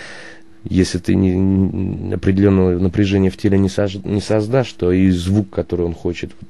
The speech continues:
не получишь. И все это было, вот как это назвать-то? Вот если,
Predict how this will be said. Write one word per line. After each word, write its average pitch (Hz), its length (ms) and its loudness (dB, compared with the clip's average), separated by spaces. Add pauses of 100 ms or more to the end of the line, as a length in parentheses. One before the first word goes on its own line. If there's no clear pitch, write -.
(180)
не 87 280 -6
получишь. 82 500 -4
И - 40 -8
все - 240 -2
это - 140 -2
было, 101 360 2 (520)
вот 90 280 -4 (200)
как 92 200 -12
это 95 160 -8
назвать-то? 98 540 -6 (720)
Вот 85 260 -6
если, 95 380 -6